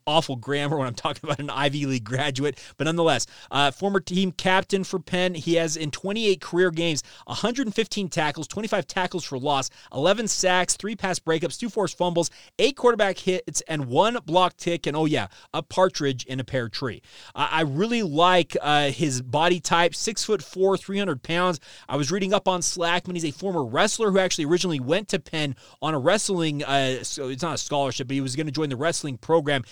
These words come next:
He's a former heavyweight wrestler, so he knows how to control his body. And at six-four, three hundred pounds, he's got ideal size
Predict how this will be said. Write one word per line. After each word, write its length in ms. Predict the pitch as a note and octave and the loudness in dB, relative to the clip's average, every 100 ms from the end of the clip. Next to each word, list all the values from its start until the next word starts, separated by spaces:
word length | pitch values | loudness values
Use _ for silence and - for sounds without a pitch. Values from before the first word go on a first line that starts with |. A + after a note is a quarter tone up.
| - | -20
He's 80 | - | -14
a 60 | A#2+ | -6
former 200 | E3 E3 | -6 -2
heavyweight 480 | F#3 F3 D#3 C#3+ A#2 | -2 0 0 0 2
wrestler, 380 | E3+ - C#3 - - | 2 2 -2 -4 -12
so 120 | - D#3+ | -2 0
he 80 | |
knows 300 | D#3+ G#3+ B3 | 4 4 4
how 180 | - G3+ | 2 2
to 100 | F#3 | 2
control 420 | F3 G#3+ - F3 | 0 -6 -2 0
his 100 | D3+ | 0
body. 440 | A2+ C3+ D3 A#2+ F#2+ | 0 0 0 -2 -6
And 120 | C#3 | -8
at 80 | C3 | -6
six-four, 520 | - A#3+ - - G3+ | -4 -4 -4 0 0
three 220 | - F#3+ | 0 -4
hundred 240 | G3 C#3+ - | -4 -4 -6
pounds, 340 | E3+ E3 B2+ - - - | -4 -2 -4 -12 -20 -8
he's 140 | D3+ | -2
got 140 | D3+ G#3+ | 2 4
ideal 440 | G3+ B2 A#2+ G#3 | 2 0 4 4
size 640 | - - E3+ D3 G#2 F#2+ | 4 2 4 4 0 -8